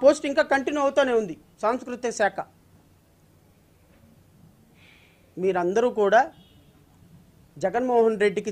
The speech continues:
చిడతలు వాయించడానికి ఉన్నటువంటి భజన బృందంగా మాట్లాడుతున్నారు తప్ప ఒక్కళ్ళైనా కాన్స్టిట్యూషన్ పరంగా యాక్ట్ చేస్తున్నారమ్మా? ఒక్కళ్ళైనా? నిన్న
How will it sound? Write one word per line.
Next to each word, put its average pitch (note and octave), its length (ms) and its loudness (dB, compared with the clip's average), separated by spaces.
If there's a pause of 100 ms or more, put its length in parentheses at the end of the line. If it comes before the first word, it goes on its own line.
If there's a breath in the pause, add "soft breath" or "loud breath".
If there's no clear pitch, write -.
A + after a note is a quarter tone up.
చిడతలు G#3+ 380 2
వాయించడానికి G#3 680 0 (120)
ఉన్నటువంటి F3+ 460 -4
భజన E3+ 280 0
బృందంగా F#3+ 480 -2
మాట్లాడుతున్నారు D#3+ 640 -6
తప్ప - 160 -12 (600)
ఒక్కళ్ళైనా G#3+ 520 0
కాన్స్టిట్యూషన్ A#3+ 560 -2
పరంగా G#3 280 0
యాక్ట్ F#3+ 200 -6
చేస్తున్నారమ్మా? G3+ 540 -6 (2250)
ఒక్కళ్ళైనా? C4+ 420 6 (4000)
నిన్న A3+ 160 0